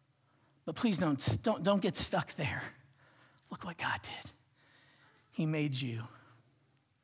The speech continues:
He made you specially. He made you in His image. This brings us to our second implication of being made in God's image. We are not our feelings.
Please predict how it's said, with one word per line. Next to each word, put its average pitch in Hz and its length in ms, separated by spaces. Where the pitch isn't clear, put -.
He 156 160
made 143 260
you 131 220
specially. - 920
He 135 80
made 143 240
you 147 160
in 139 80
His 127 160
image. 120 520
This 135 180
brings 156 240
us 143 100
to - 80
our 139 100
second 165 520
implication 156 680
of 139 80
being 139 240
made 139 240
in 135 80
God's 127 320
image. 147 540
We 185 200
are 180 120
not 175 480
our 156 220
feelings. 139 880